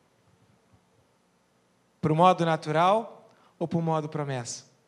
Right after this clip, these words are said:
Porque a Jerusalém natural é escrava e a Jerusalém do alto é livre.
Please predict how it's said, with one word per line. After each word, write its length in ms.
Porque 220
a 80
Jerusalém 460
natural 420
é 40
escrava 760
e 80
a 80
Jerusalém 460
do 100
alto 260
é 60
livre. 480